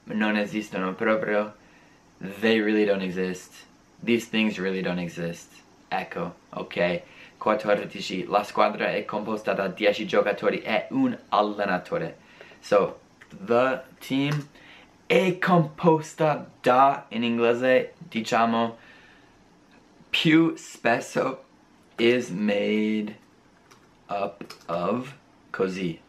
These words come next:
accettere, sì, letteralmente, is composed of, non composed by,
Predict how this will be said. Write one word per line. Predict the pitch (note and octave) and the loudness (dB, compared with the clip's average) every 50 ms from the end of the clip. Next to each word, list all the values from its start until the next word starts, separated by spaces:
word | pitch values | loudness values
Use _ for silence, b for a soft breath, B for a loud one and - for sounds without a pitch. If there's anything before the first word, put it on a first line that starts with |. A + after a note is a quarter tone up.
| _ - | _ 0
accettere, | G#2+ A#2 A#2 - - - - B2 A#2+ A#2+ - - G#2 G#2+ G#2+ G#2 G#2 G#2 G#2 | 2 2 2 0 -4 -8 -4 -4 -4 -4 -4 -6 -4 -2 0 2 2 2 0
sì, | G2 - - - - G#2 G2 F#2+ F#2 | -2 -6 -10 -12 -10 -8 -6 -6 -4
letteralmente, | F#2 F#2+ F#2+ F#2 - - G2+ F#2 F2+ F2+ F2+ F2+ F2+ F2+ D#2+ - | -4 -4 -4 -6 -6 -6 -6 -4 -4 -4 -4 -4 -6 -6 -8 -10
is | - - F#2+ F#2+ F#2+ F#2 F2 - - B B B B B B B B B _ | -8 -4 -4 -4 -4 -4 -6 -12 -16 B B B B B B B B B _
composed | - - - G#2 G#2 G#2 F2+ - - - G2+ G2+ G#2 G#2 G2+ F#2+ F2 E2 - - - | -8 -4 -2 -2 -2 -4 -6 -10 -4 0 2 4 4 4 2 0 -2 -4 -6 -10 -8
of, | - F#2 F2 D#2+ E2 E2 - - - - | -6 -4 -4 -4 -6 -8 -12 -14 -16 -10
non | - G2+ G#2+ A2+ A#2 A#2 A2+ | -6 0 2 4 4 4 2
composed | A2 - A2+ G#2+ G#2+ - G#2 G2+ G2+ F#2 - - F2 | 0 0 0 0 2 4 4 4 4 2 -2 -6 -2
by, | E2+ G2+ F#2+ F#2 E2 D#2 F2 F2+ F2+ | 2 4 4 4 4 0 -2 -6 -8